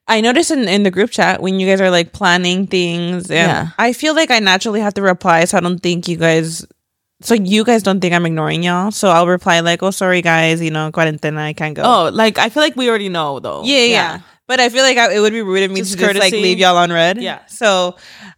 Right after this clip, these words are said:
Speaker 1: I'll reply, but, like, yeah, like, or even, like, pregnant, like, when you guys used to plan, like, "Oh yeah, you guys, it's the weekend, let's go to a bar," and I'm there like, "L O L, like,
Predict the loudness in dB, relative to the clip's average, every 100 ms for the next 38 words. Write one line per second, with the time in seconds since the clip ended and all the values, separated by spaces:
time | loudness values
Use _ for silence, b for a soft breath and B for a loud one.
0 | _ 0 2 2 0 2 2 2 0 2
1 | 2 0 -2 2 2 0 -2 -4 -4 -2
2 | 0 0 0 -2 0 0 2 2 0 0
3 | 2 0 0 -2 0 0 -2 -6 -8 -4
4 | -2 -2 0 -2 -4 -6 -4 -4 0 0
5 | 0 -2 -4 -6 -4 -4 -2 -2 0 0
6 | 0 -4 -2 0 0 2 4 4 4 2
7 | 0 -2 0 2 2 2 -2 0 2 4
8 | 2 2 -2 -6